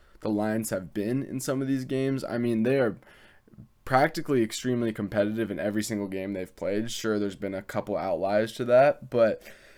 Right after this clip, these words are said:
I mean, come on, they kept it close with the Rams for three quarters, for God's sake, and they should have beaten the Ravens, most likely. I mean, if Justin Tucker's not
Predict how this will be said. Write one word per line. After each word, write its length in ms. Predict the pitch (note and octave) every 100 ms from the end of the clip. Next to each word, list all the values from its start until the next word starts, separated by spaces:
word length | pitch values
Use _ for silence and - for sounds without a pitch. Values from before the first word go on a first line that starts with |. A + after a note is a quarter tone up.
| - -
I 120 | C3+
mean, 180 | C#3 B2+
come 160 | D3
on, 160 | C#3 G#2+
they 100 | A#2+
kept 240 | D#3+ D3
it 60 | A#2+
close 260 | D3 C3 A#2+
with 80 |
the 80 | G2+
Rams 340 | G2 G#2+ A#2 G#2
for 140 | F#2+
three 220 | - F#2
quarters, 340 | - F2+ D#2 -
for 100 | G2+
God's 320 | G#2+ G#2 -
sake, 320 | G2+ F#2 -
and 460 | G#2 A2 G2+ F#2 G#2
they 280 | A#2+ B2+ B2+ - _ _ _ _ _ _ - _ _ - _ -
should 280 | - - D#3
have 120 | F3+
beaten 220 | C#3 C3+ G#2
the 100 | F#2
Ravens, 600 | G#2 A#2 G2 G#2+ G#2+ -
most 280 | G#2+ G2+
likely. 460 | F#2+ A2+ A2 G2 G2
I 60 | G#2+
mean, 160 | A2
if 120 | G#2
Justin 400 | - A#2 A#2 A#2+
Tucker's 440 | G#2+ A2+ A2+ A2 F#2+
not 300 | G#2+ G2